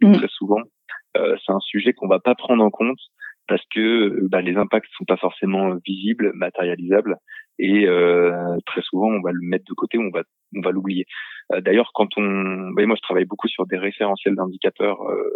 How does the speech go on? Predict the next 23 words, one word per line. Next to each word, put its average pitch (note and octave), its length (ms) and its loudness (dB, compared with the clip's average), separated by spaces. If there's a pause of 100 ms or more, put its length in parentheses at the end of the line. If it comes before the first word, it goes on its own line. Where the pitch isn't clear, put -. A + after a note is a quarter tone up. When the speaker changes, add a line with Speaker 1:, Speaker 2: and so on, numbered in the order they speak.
Speaker 1:
sur - 220 -14
ces - 200 -20
thématiques-là. G2+ 520 -6 (560)
Très - 200 -10
souvent, G#2 320 0
dans G#2+ 100 2
les F2 100 -2
référentiels, F2 640 -2
euh, E2+ 180 -2
l'aspect, E2+ 300 -2
euh, F#2 320 -2
du F2+ 160 -14 (100)
numérique F#2+ 540 -6 (160)
et, G2 60 -4
euh, E2+ 320 -2
du F2 80 -12
digital A2 360 -6
est, - 200 -10
est, F2+ 400 -4
est G#2 40 2
occulté. - 420 -4 (360)
Speaker 2:
Mm. F3+ 140 2 (540)
Speaker 1:
Euh, F2 160 -2